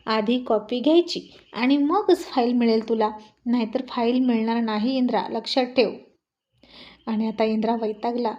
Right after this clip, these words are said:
आणि तिला पकडण्यासाठी धावला. तशी ती त्याच्या आईच्या मागे लपली आणि म्हणाली, "मॉम, सांगा ना त्याला,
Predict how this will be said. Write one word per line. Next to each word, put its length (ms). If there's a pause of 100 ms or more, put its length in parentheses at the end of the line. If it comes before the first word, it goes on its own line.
(320)
आणि 160
तिला 340
पकडण्यासाठी 800
धावला. 360 (1400)
तशी 200
ती 280
त्याच्या 300
आईच्या 420
मागे 320
लपली 540 (380)
आणि 260
म्हणाली, 320
"मॉम, 400 (140)
सांगा 380
ना 80
त्याला, 280